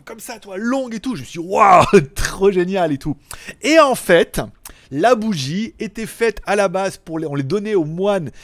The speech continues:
qui partaient. Alors à la base, ils partaient dans les grottes, comme ça, donc ils étaient censés s'isoler pendant trois mois, où ils sortaient juste la journée, euh, pour vaquer à leurs prières et, euh, éventuellement aller voir les gens, euh, les bénir et récupérer un petit peu à boire et à manger pour survivre pendant ces trois mois.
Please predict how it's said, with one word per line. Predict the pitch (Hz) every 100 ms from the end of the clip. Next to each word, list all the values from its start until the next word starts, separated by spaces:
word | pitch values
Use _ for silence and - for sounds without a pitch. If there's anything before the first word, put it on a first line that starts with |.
| - -
qui | 139
partaient. | 180 - 190 185
Alors | 113 123 131
à |
la | 156
base, | 165 165
ils | 120
partaient | 123 143
dans | 110
les | 117
grottes, | 117 139 269 -
comme | - 123
ça, | 202
donc | 220 - 123
ils | 104
étaient | -
censés | 113 135 117 143 - - -
s'isoler | - 196 170 170 175
pendant | - 120
trois | 120 - 123
mois, | 156 196 226 226
où | 143 151
ils |
sortaient | - 170 - 131
juste | 196 -
la | 165
journée, | 143 147 151 175 170 _ - - _ 120
euh, | 120
pour | - 110
vaquer | 113 110 143 143
à | 127 117
leurs | 110
prières | - 123 120 139 147 131
et, | 120 131
euh, | 120 110
éventuellement | 110 - - 113 123
aller | 117
voir | 110
les | 113 107
gens, | 127 131 120
euh, | 104
les | 113
bénir | 117 127 139 117
et | 113
récupérer | 113 - - 117 120
un | 104
petit | -
peu | - 123 - - -
à | 120
boire | 127 151 131
et |
à | 127
manger | 120 110 135
pour | - -
survivre | 123 123 -
pendant | 117 -
ces | -
trois | - 127
mois. | 139 233 285